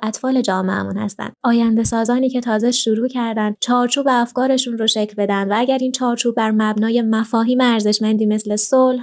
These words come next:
همراهی و محبت باشه، قطعاً زندگی زیبایی رو نه تنها برای خودشون، بلکه برای اطرافیان و حتی جامعه‌شون خواهند ساخت.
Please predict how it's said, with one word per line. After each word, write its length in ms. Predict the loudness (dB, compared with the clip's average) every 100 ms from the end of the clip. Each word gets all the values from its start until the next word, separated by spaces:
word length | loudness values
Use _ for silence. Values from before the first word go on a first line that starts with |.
| -8
همراهی 560 | -4 -2 0 0 -2
و 140 | -2 0
محبت 520 | 0 0 -2 -2 -4 -4
باشه، 240 | -2 -4 -4
قطعاً 420 | -2 0 0 -2 0
زندگی 540 | 2 2 2 2 0
زیبایی 380 | 2 2 2 2
رو 100 | 2
نه 160 | 0
تنها 300 | 0 0 2
برای 260 | 2 2 0
خودشون، 520 | -4 -4 -4 -4 -6
بلکه 240 | -2 0 2
برای 320 | 2 2 2
اطرافیان 640 | 0 -2 -2 -4 -4 -4
و 60 | -2
حتی 240 | -2 -2
جامعه‌شون 640 | -2 0 2 2 2 0 -2
خواهند 380 | -2 -2 -4
ساخت. 260 | -6 -8 -8